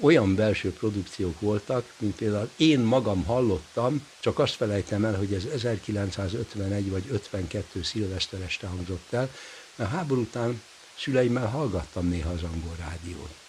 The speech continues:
Én magam hallottam egy szenzációs Sztálin tangót, aminek a szövegét Mikes György írta. Az énekes nő, az, ha jól emlékszem, Dán Etelka volt, aki a Tarján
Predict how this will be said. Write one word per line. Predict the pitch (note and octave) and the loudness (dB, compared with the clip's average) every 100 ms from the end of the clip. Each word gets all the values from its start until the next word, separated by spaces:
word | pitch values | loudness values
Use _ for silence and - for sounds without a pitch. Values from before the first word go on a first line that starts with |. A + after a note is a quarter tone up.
| - | -6
Én | F3+ | -2
magam | G3 D3 A#2+ F#2 | 2 4 4 4
hallottam | C3+ C3+ G#2 - - A#2+ C#3+ - | 2 4 2 0 0 0 0 -4
egy | - | -6
szenzációs | - - D3 F#2+ F2+ E2+ - G2 F#2 - - - - - | -2 2 4 2 0 -2 -2 -2 -2 -4 -8 -18 -20 -2
Sztálin | - - C3 G2 F2 D#2+ | 0 2 0 0 0 -2
tangót, | F2+ F#2 G2 G2+ C3+ - | -2 2 2 2 0 -2
aminek | G2 F#2 F2+ | -2 -2 -2
a | F#2+ | -6
szövegét | - A#2+ F#2+ F#2 G#2+ | -2 -2 0 -2 -2
Mikes | A2 - D#2 | -4 -4 -6
György | D#2 G2 G2 G2 | -2 0 2 2
írta. | G2 - B2+ D3 - | 0 0 -2 -2 -8
Az | - | 0
énekes | D3+ D3 B2 G2+ G2+ F2 - | 6 6 6 0 -2 -2 -2
nő, | G#2 G#2+ A2+ B2 A#2 - | 2 4 6 4 0 -10
az, | A2+ A2 A2 | -6 -4 -4
ha | - G#2 | -4 0
jól | B2 B2+ | 0 2
emlékszem, | G2+ F#2+ - G2 G2+ | 0 -2 -4 -4 -2
Dán | G2 G2+ G2 | -2 -2 -2
Etelka | G2 - G2 F#2 G#2+ | -4 -4 -6 -6 -6
volt, | F#2+ G2 F2+ | -4 -4 -4
aki | F#2 - F#2+ | -8 -8 -8
a | F2+ F2 - | -8 -12 -10
Tarján | G2 F#2 F2 F2 | -6 -6 -6 -8